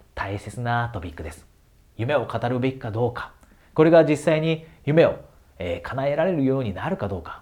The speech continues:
これにもインパクトを与えるような、そんな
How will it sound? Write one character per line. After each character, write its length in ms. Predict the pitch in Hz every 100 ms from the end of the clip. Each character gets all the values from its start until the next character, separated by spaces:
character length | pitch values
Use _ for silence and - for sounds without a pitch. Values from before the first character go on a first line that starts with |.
| -
こ 120 | 214
れ 60 | 240
に 60 |
も 240 | 220 208 - - -
イ 80 | 165
ン 60 | 233
パ 120 | 127
ク 80 | -
ト 140 | 135
を 200 | 123 - -
与 340 | - - 107
え 20 |
る 80 | 110
よ 120 | 120
う 40 | 98
な、 140 | 76 - - -
そ 180 | - 156
ん 100 | 160
な 360 | 165 160 -